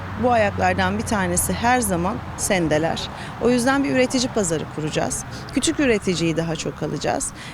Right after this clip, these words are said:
Yani kendi tarlasında ufak ufak bir şeyler üretmeye çalışan çiftçilerimizi alacağız ve onlara burada tezgahlar vereceğiz. Ve insanların doğal, sağlıklı,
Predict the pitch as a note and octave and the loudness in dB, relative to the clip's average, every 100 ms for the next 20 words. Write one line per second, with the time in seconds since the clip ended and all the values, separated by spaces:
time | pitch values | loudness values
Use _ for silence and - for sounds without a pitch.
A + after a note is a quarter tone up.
0 | - A#3 A#3 A3+ C#4+ B3 B3 C4 A#3+ G#3+ | 0 0 0 -2 0 0 0 2 2 2
1 | F#3 F3+ E3 G#3+ A3 G3+ F3+ - - - | 0 0 -2 -2 -2 -2 -4 -4 -12 -16
2 | - G3 - G#3+ F#3+ F#3 - F#3+ F3+ - | -10 -4 0 2 2 0 0 -2 -2 -2
3 | F#3 F#3+ F#3+ F3 - F#3 D#3 - - - | -4 -2 -2 -2 0 0 -2 -10 -10 -6
4 | - - D#3 D#3 D3 C#3+ D3 C#3 C3+ F3+ | -4 -2 2 2 2 0 0 0 0 -2
5 | G#3+ - - - A3+ B3 A#3+ B3 A#3+ A#3+ | -2 -4 -4 0 2 4 2 0 0 -2
6 | A#3+ A#3+ G#3+ A3 G#3+ A3 G#3 F#3+ D#3+ D3 | 2 2 2 0 0 -2 -2 -2 -4 -4
7 | D3 - - - - B3 B3+ - C4 B3+ | -4 -6 -10 -10 0 4 4 4 2 2
8 | B3+ B3+ C4 - - - G3+ G#3+ G#3 G#3 | 2 2 0 -4 -14 -2 2 4 2 0
9 | G#3 - - F#3+ F#3+ G3 G3 F#3+ F#3+ F#3 | -2 -4 0 2 2 0 -4 -2 0 0